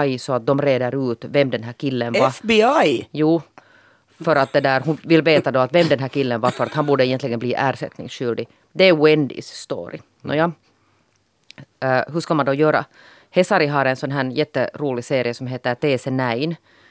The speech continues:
Speaker 1: juttosarja, dit man får skicka in då en massa svåra frågor, st-, livets stora frågor. Och sen tar de reda på de här. Och, och nu råkade det sig faktiskt så att idag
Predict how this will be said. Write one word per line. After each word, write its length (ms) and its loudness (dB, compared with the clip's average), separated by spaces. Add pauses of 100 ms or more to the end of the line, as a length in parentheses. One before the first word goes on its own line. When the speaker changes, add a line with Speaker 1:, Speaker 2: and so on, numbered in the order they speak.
(160)
Speaker 1:
juttosarja, 600 -6
dit 180 -8
man 120 -4
får 140 -6
skicka 340 -4
in 120 -4
då 100 -2
en 120 -4
massa 320 -6
svåra 320 -2
frågor, 640 -8
st-, 240 -20
livets 340 0
stora 300 -2
frågor. 480 -4 (460)
Och 120 -8
sen 260 0 (100)
tar 180 0
de 220 -6
reda 300 -2
på 120 -16
de 140 -16
här. 200 -2
Och, 220 -6
och 200 -6
nu 140 -2
råkade 280 0
det 60 -12
sig 100 -14
faktiskt 320 -10
så 120 -2
att 140 -4
idag 380 0